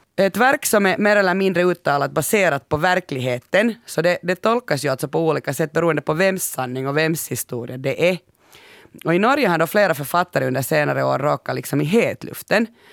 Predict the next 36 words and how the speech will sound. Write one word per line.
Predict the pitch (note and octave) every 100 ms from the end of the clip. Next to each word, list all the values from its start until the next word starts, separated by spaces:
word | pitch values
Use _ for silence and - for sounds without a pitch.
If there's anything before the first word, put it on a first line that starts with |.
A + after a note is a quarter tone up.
| -
Och | - - D#3+ -
när | - F#3
deras | A3 A3+ -
fiktiva, | - F4 - - C3+ C3+
man | F#3
säger | G#3
så |
här, | E3+
"Det | F#3+
här |
är | G3
ett |
fiktivt | - G3 C#3+ B2+
verk, | C#3 F#3 D4+ - - -
det | E3
har |
kommit | D#3+ D3+ -
ut", | B3+ F#3 F3 -
så | - G3 F3+
är | F#3
man | F#3 E3+
där | E3 D3+
och | D#3
lusläser | F3 D3 C3 A#2 B2 B2
det |
med | C#3 C3
förstoringsglas | D3 - D3 C#3+ A#2 - C#3 C#3+
och |
märkpenna. | D#3+ E3+ - - E2+ - - - - - - -
Jag | F#3+
ska | -
ge | A#3 G3
åt | E3
er |
ett | C#3+
exempel. | C#3 - F3+ C#3+ - -